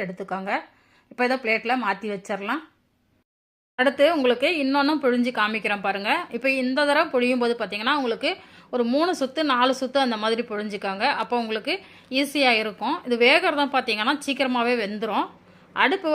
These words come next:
ஒரு மிதமான தீயில வச்சுக்கோங்க. இதுவும் நல்லா வேகட்டும். இப்போ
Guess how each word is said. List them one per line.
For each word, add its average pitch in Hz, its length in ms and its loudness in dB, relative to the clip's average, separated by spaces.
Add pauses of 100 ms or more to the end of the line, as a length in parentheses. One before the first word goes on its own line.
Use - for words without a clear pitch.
ஒரு 262 160 0
மிதமான 254 440 2
தீயில 220 240 0
வச்சுக்கோங்க. 202 460 -6 (360)
இதுவும் 269 280 0
நல்லா 220 180 2 (100)
வேகட்டும். 220 460 0 (2000)
இப்போ 269 140 -2